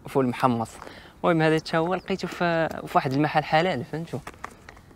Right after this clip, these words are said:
كيعجبني هذا، كنت كناكلو في تركيا، في الطريق لتركيا. صافي، وهذا زبيب، شفتوا؟ غير، غير خويشه هنايا، فهمتوا؟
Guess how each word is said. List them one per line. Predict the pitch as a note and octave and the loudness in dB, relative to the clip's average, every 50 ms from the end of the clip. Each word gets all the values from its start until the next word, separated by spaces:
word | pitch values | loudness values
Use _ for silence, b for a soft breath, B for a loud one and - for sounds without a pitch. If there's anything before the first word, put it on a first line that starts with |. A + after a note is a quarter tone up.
| B B - - - - - | B B -20 -20 -20 -8 -2
كيعجبني | - C3+ B2 B2 C#3+ D#3 D#3 E3 D#3+ D3 C3 | 0 2 2 4 4 4 4 6 6 6 6
هذا، | A#2+ | 4
كنت | A#2+ - - - - | 2 0 -4 -8 -2
كناكلو | - D3 D3 C#3+ C3+ C#3+ C3+ | 0 0 0 0 0 -2 -4
في | - - | -4 -2
تركيا، | - C#3+ C3+ C3+ C3 - E3 | -2 -2 -2 -2 -2 -6 -6
في | C#3+ - | -6 -6
الطريق | - - C3+ B2+ A#2+ - | -6 -6 -4 -4 -4 -6
لتركيا. | B2+ B2 A#2+ - C#3+ C#3 C#3+ D3+ - G3+ F#3 - - B B B B B B B B B B - | -8 -10 -6 -4 -2 -2 -2 -2 -6 -8 -8 -8 -12 B B B B B B B B B B 0
صافي، | - C#3+ B2 C3 | 2 2 4 4
وهذا | D3 D#3+ - - C3+ | 4 4 4 4 2
زبيب، | A#2+ - - C#3 D3 D3 B2+ - - - - - - - | 0 0 0 0 0 0 0 -4 -14 -20 -20 -20 -20 -20
شفتوا؟ | - - - - E3+ A#2+ G2+ - - B B B B B B B B B B B - - - - - - | -18 -12 -8 -6 -6 -6 -6 -10 -18 B B B B B B B B B B B -20 -20 -20 -12 -4 0
غير، | C3 C#3 D3 D3 C#3+ C#3 B2+ B2+ | 4 6 8 8 8 6 6 2
غير | A#2+ C3+ C#3 | 2 0 0
خويشه | - - C#3+ C#3 B2+ - B2 A#2 | 2 2 2 2 2 2 -2 -4
هنايا، | A#2 A#2 A2+ A2+ A2+ A2 G#2+ | -2 -2 -2 -2 -2 -4 -4
فهمتوا؟ | A#2 C3 D3 D#3+ D#3 C3+ | -4 -4 -4 -4 -4 -6